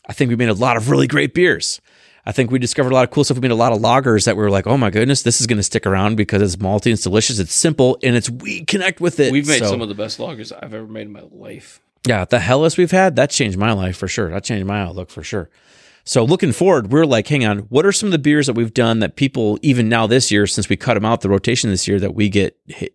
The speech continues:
Speaker 1: you know, hit up on for, like, Lady Luck or Radicats, you know, like, 'Hey, where did that go? I love that you guys did.'" And it was like, "Wait a second,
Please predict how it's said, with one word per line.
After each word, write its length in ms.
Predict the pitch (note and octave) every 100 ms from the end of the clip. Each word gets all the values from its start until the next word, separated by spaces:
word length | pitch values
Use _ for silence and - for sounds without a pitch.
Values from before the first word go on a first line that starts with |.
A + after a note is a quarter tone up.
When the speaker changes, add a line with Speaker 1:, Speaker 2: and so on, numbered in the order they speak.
| _
Speaker 1:
you 100 | G#2+
know, 100 | F#2+
hit 100 | G#2+
up 160 | B2 G#2+
on 220 | G2 G2
for, 360 | G2+ G#2 G2+ - - - F#3+ - B2
like, 160 | F#2+
Lady 240 | A2 A#2+ G#2+
Luck 360 | B2 G2 - - _ _ _ _
or 240 | G2+ F#2
Radicats, 680 | F2 C#3 C3+ - A#2 F2 -
you 80 | G2+
know, 140 | G2 G2
like, 160 | F#2
'Hey, 160 | F#3+ E3
where 180 | C3 F3+
did 120 | F3
that 200 | G3 G3+
go? 160 | C3+
I 140 | G#2 D3
love 400 | D#3 F3 F#3+ F3
that 100 | D#3+
you 80 | D#3
guys 260 | - F3+
did.'" 160 | D3+ E3+
And 100 | D#3
it 20 |
was 140 | D3 C3
like, 140 | A#2+ -
"Wait 200 | C#3 D#3
a 60 | A#2
second, 380 | A2 G2 A2+